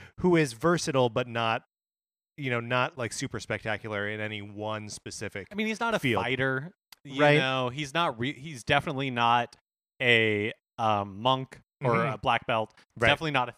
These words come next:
Speaker 2: thief.
Speaker 1: Right.
Speaker 2: So I just really wanted him on my party.
Speaker 1: Right, I ge-, I
Speaker 2: And
Speaker 1: ge-, I
Speaker 2: this
Speaker 1: get
Speaker 2: seemed
Speaker 1: that.
Speaker 2: like the best
Speaker 1: You
Speaker 2: place
Speaker 1: wanted him
Speaker 2: where I could
Speaker 1: so
Speaker 2: justify it the
Speaker 1: badly.
Speaker 2: most.
Speaker 1: He was your first
Speaker 2: That's right.
Speaker 1: pick.
Speaker 2: First off the board.
Speaker 1: Right, so that
Speaker 2: Rabbid
Speaker 1: I couldn't
Speaker 2: Luigi.
Speaker 1: get him.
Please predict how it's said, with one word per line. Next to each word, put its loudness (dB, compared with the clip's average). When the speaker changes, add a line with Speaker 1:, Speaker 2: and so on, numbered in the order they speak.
Speaker 2:
thief. -8
Speaker 1:
Right. 2
Speaker 2:
So 2
I 6
just -2
really 0
wanted -4
him -4
on 0
my 2
party. 4
Speaker 1:
Right, 6
I 6
ge-, 2
I 4
Speaker 2:
And 2
Speaker 1:
ge-, 0
I 10
Speaker 2:
this 6
Speaker 1:
get 6
Speaker 2:
seemed 6
Speaker 1:
that. 0
Speaker 2:
like 4
the 0
best 2
Speaker 1:
You 4
Speaker 2:
place 2
Speaker 1:
wanted 6
him 6
Speaker 2:
where 8
I 8
could 6
Speaker 1:
so 12
Speaker 2:
justify 12
it 6
the 2
Speaker 1:
badly. 4
Speaker 2:
most. 4
Speaker 1:
He 6
was 8
your 6
first 2
Speaker 2:
That's -4
right. 8
Speaker 1:
pick. 4
Speaker 2:
First 4
off 8
the 2
board. 6
Speaker 1:
Right, 8
so 6
that 10
Speaker 2:
Rabbid 10
Speaker 1:
I 4
couldn't 8
Speaker 2:
Luigi. 6
Speaker 1:
get 10
him. 4